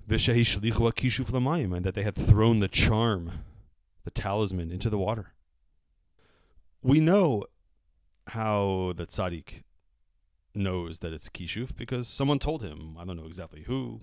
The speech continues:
God, the angels, something. How did he knew,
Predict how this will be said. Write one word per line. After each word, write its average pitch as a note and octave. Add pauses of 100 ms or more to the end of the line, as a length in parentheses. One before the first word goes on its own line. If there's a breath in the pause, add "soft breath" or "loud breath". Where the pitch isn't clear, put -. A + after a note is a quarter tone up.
God, G#2+
the E2+
angels, G#2+ (560)
something. G#2 (880 soft breath)
How G3
did D3+
he G#2+
knew, F#2